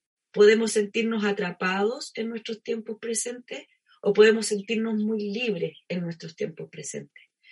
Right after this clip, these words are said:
Y es nuestra decisión ver qué camino queremos elegir.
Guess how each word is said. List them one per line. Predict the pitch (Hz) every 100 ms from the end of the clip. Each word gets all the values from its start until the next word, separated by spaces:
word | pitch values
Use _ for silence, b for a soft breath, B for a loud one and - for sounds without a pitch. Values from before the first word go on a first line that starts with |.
| B B B -
Y | 226 226
es | 247 -
nuestra | 220 226 277 - 240
decisión | 233 214 208 - 240 285 294 _ _ _ _ _ _ -
ver | 220 226 -
qué | 262
camino | - 233 226 233 226 285 - _ _ _ -
queremos | 214 208 208 196
elegir. | 180 170 - 170